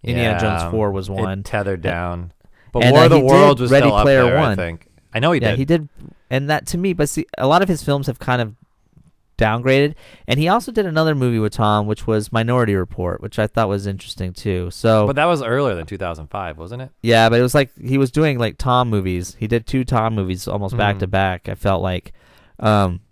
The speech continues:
Speaker 1: but with War of the Worlds, I'm, I'm gonna, I like, I didn't think it was that great of a movie, to be honest with you. Um, it's good. Uh, I rewatch it, but it's not like a, a high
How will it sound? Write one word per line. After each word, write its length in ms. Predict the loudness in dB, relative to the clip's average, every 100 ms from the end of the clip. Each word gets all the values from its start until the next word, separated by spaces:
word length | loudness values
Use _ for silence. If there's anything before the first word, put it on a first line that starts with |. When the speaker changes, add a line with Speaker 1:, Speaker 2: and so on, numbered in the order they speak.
| _ _ -6
Speaker 1:
but 340 | 4 6 6
with 280 | 2 -4 -4
War 200 | -4 -2
of 60 | -2
the 60 |
Worlds, 680 | 0 2 4 4 0 -6 -20 _ _ _ _ _
I'm, 180 | -8 -2
I'm 180 | -2
gonna, 160 | 0 0
I 180 | 2 4
like, 220 | 6 6 2 _ -20 -20 -20 _ _ 0
I 60 |
didn't 220 | 2 2
think 160 | 0 -2
it 40 |
was 140 | 0 2
that 220 | 2 2
great 240 | 0 0
of 80 | 0
a 60 | -2
movie, 300 | -4 -4 -4
to 80 | -4
be 100 | -6
honest 280 | -4 -4 -6
with 160 | -4
you. 280 | 0 0 -2 -8 -20 -20 -20 0
Um, 360 | 2 4 2
it's 240 | 0 -2 -2
good. 680 | 0 4 6 6 4 0 -6 -20 -20 -20 _ 0
Uh, 320 | 2 2 0 -10 _ _
I 80 | 0
rewatch 760 | 0 0 0 2 0 0 -2 -4
it, 340 | -4 -6 -12 -4
but 120 | -2
it's 240 | 0 -4 -2
not 280 | 0 0
like 300 | 2 0 0
a, 240 | 0 0 0
a 40 | -4
high 640 | -6 -4 -2 0 -2 -4